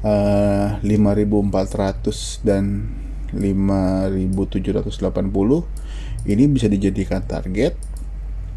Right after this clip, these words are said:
juga dia juga sebagai resisten.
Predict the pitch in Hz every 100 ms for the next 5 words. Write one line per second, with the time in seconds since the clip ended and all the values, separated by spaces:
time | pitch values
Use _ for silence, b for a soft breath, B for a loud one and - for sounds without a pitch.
0 | - - - 123 101 92 120 135 - -
1 | 107 110 127 110 107 107 107 95 101 113
2 | 101 - 113 - 92